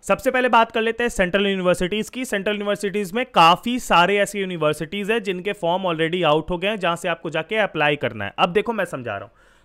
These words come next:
तुम बोल रहे हो, "भैया, रिजल्ट आ ही नहीं है, मार्क्स पता नहीं है,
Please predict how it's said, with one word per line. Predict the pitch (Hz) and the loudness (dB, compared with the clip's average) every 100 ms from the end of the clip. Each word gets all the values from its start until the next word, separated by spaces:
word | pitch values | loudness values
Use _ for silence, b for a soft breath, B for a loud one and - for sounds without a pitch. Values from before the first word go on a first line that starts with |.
| b | b
तुम | 180 202 | -4 2
बोल | 214 | 2
रहे | 208 | 0
हो, | 214 | -2
"भैया, | 208 220 | 0 0
रिजल्ट | 185 156 160 135 | 0 0 0 0
आ | |
ही | 165 | -2
नहीं | 190 185 | -4 -8
है, | 180 | -12
मार्क्स | 127 143 - 147 | -4 -4 -4 -6
पता | 139 180 | -4 -4
नहीं | 175 | -4
है, | 175 | -8